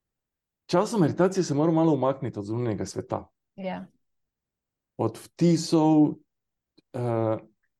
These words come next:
Speaker 1: od, eh, od konstantnega razmišljanja v neko poglobljeno in čuteče opazovanje.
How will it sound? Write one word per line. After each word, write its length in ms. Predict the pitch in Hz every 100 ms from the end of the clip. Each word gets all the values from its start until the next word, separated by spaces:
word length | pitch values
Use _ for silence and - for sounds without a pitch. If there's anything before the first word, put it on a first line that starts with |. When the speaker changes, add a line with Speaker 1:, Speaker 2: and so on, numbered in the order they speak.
| _ _ _ _ _ _
Speaker 1:
od, 420 | 120 120 120 -
eh, 60 | 139 123 120 -
od 300 | 127 123 - - _
konstantnega 920 | 147 139 139 180 196 190 180 135 123
razmišljanja 720 | 110 123 139 - 180 185 214 - _ _ _ _ _ _ _ _ _ _ _ - _ _ _ -
v 200 | 101 127
neko 260 | 175 196
poglobljeno 1000 | - 139 120 107 117 120 139 143 185 175
in 320 | 95 123 117 120
čuteče 600 | - - - 170 170 151
opazovanje. 800 | 127 117 113 101 113 123 104 82